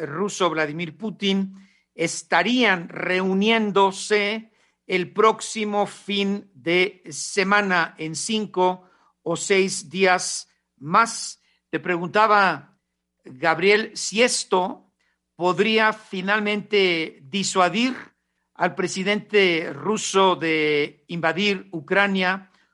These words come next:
o si independientemente de que se pudieran, eh, llegar a reunir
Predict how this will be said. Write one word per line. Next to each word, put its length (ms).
o 160
si 380
independientemente 1400
de 200
que 360
se 180
pudieran, 880
eh, 560
llegar 760
a 680
reunir 720